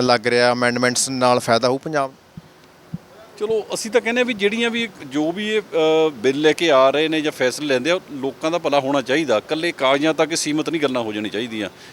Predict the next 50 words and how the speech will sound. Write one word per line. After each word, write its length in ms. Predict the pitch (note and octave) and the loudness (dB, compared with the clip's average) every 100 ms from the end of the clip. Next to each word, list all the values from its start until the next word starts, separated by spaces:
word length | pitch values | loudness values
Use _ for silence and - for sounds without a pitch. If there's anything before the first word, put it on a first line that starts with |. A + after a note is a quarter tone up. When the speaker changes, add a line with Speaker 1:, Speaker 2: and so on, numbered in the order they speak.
| - - | -18 -6
Speaker 2:
ਕਿ 140 | C3+ | -4
ਅਸੀਂ 220 | C3 C#3 | -2 -4
ਕੋਈ 200 | C3+ C3+ | -2 -4
ਬਿੱਲ 180 | B2 B2 | -2 -2
ਪਾਸ 280 | B2 C3 B2+ | 2 2 2
ਕਰਤਾ, 460 | C3 A#2+ C3 B2+ | -2 -2 -2 -2
ਮਤਾ 280 | A#2+ A2 C#3 | -2 0 0
ਪਾਸ 220 | B2+ B2+ | 2 -2
ਕਰਤਾ, 280 | - B2 C3+ | 0 -2 0
ਲੇਕਿਨ 320 | C#3+ C#3+ F3 | -2 -4 -6
ਉਹਦੇ 200 | F3+ F3+ | -4 -2
ਨਤੀਜੇ 400 | F#3+ F3+ G3+ F3+ | -2 -2 -2 2
ਨਿਕਲਣੇ 320 | F#3+ E3+ E3+ A2+ | 2 2 -2 -2
ਚਾਹੀਦੇ 300 | G2 G2+ F#2+ | -4 -6 -8
ਨੇ। 100 | E2+ - - - - - - - | -10 -18 -20 -20 -20 -20 -20 -14
ਸੋ 380 | - E3 E3+ E3+ - | -6 -4 -4 -6 -8
ਠੀਕ 260 | G3+ A3 | -10 -2
ਆ, 240 | A3 G#3 G3 | 0 0 -2
ਲੋਕਾਂ 300 | D#3+ D3 E3 | -4 -4 -2
ਨੇ 120 | E3 D#3+ | -2 0
ਬਹੁਤ 220 | D#3 D#3 | -2 -2
ਵੱਡੀਆਂ 300 | C#3 B2+ C#3 | -2 0 0
ਆਸਾਂ 200 | B2 C#3 | 0 -4
ਨਾਲ 80 | B2+ | -4
ਸਰਕਾਰ 320 | B2+ A#2+ B2 | -6 -4 -2
ਬਣਾਈ 240 | A2+ A#2 | -2 -4
ਸੀ 140 | A#2 C#3+ | -4 -4
ਬਾਨਵੇਂ 280 | B2 B2+ | -4 -4
ਸੀਟਾਂ 300 | B2 A#2 B2+ | -6 -6 -4
ਦੇ 160 | A2 G#2+ | -4 -4
ਕੇ, 180 | G#2+ F#2+ - - - - - - A#2+ | -4 -8 -10 -20 -20 -20 -20 -16 -10
ਲੇਕਿਨ 180 | C#3+ | -8
ਚਾਰ 200 | C3+ A#2+ | 0 0
ਸਾਲ 200 | A#2+ C#3+ | 2 0
ਲੰਘੇ, 300 | A#2 B2+ D#3 | 2 0 -2
ਅੱਜ 100 | C#3+ | -2
ਲੋਕ 320 | C#3 A#2+ A#2+ C3+ | -2 -4 -4 -4
ਇਸ 240 | B2 C3 | -4 -6
ਸਰਕਾਰ 360 | - B2 A#2 B2 | -8 -4 -2 -2
ਤੋਂ 120 | C3+ | -4
ਖੁਸ਼ 260 | - C3 | -4 -4
ਨਹੀਂ, 120 | C3 C#3+ | -2 -2
ਨਿਰਾਸ਼ 380 | A2 B2+ C#3 | 4 4 4
ਨੇ 100 | B2 | -2
ਸਾਰੇ 240 | G#2 F#2+ E2+ | -6 -6 -8
ਹੀ। 40 | - - - - | -14 -20 -20 -18
Speaker 1:
ਸੀ 300 | - - D3+ | -16 -12 -12
ਐਮ 100 | D#3+ | -4
ਸਾਹਿਬ 240 | D#3+ D#3+ | 2 4
ਨੇ 100 | F3+ | 2